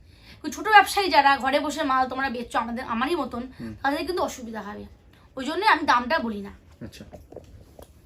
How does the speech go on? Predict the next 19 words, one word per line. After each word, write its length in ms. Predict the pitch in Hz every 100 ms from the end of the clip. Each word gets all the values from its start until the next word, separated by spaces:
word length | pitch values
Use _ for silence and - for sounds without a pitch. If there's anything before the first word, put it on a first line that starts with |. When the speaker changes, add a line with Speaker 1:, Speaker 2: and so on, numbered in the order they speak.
| - - - - - -
Speaker 2:
কোনো 180 | 180 196
অসুবিধা 340 | 156 185 190
নেই, 120 | 208
কালেকশনগুলো 600 | 196 156 156 180 180 196
দেখুক, 360 | 151 147 190 175
যার 120 | 320
Speaker 1:
একদম, 120 | 330
Speaker 2:
যেটা 260 | 156 165 185
Speaker 1:
তোমরা 220 | - 339
পছন্দ 280 | 381 480 -
Speaker 2:
দ-, 100 | -
Speaker 1:
করো, 200 | 381 302
দামের 300 | 285 302 370
জন্য 160 | 403
তো 80 | 427
আমি 220 | 370 339
আছি। 320 | 302 247 226 202
Speaker 2:
হ্যাঁ, 180 | 127 117
স্ক্রিনশট 520 | - 165 170 160 190